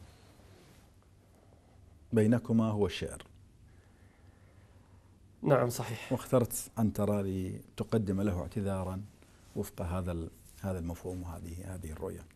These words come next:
Speaker 1: طبعًا هناك كما قلت، يعني، العالم ال-، أو التاريخ العربي الإسلامي يزخر ب-، بقادة يص-، عظام صنعوا مجدا، وبعضهم أيضًا، آه،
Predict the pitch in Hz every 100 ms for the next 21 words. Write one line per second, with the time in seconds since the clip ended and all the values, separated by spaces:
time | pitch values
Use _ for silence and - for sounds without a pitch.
0 | - - 156 131 147 131 - - - -
1 | - 123 113 123 117 - - - - -
2 | - - 85 90 95 113 98 90 87 87
3 | - - - 98 92 101 104 98 90 101
4 | 98 90 90 90 92 - 101 90 92 92
5 | - 90 85 82 78 - 87 - 104 92
6 | 90 92 - - 92 - 82 - 90 -
7 | 101 101 98 92 95 - - - 85 87
8 | 110 95 85 92 104 92 98 98 104 -
9 | - - - - - - - 127 131 147
10 | 175 165 165 165 156 127 127 120 107 98
11 | 92 90 92 92 95 95 95 101 -